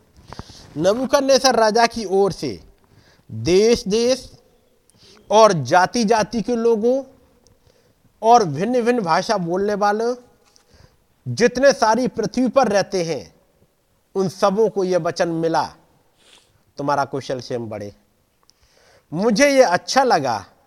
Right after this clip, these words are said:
कि परम प्रधान खुदा ने मुझे जो जो चिन्ह और चमत्कार दिखाए हैं, उनको प्रकट करूं।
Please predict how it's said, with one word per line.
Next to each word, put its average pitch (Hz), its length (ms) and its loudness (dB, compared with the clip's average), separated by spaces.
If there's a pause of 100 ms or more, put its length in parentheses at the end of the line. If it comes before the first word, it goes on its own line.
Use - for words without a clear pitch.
(840)
कि 220 80 0
परम 226 340 0
प्रधान 214 380 0
खुदा 180 340 -2
ने 185 320 -4 (680)
मुझे 170 560 0
जो 139 240 -4
जो 160 120 -4
चिन्ह 180 340 -4
और 151 60 -2
चमत्कार 151 500 -4
दिखाए 131 340 -8
हैं, 95 300 -16 (500)
उनको 147 240 -8
प्रकट 117 360 -8
करूं। 87 260 -16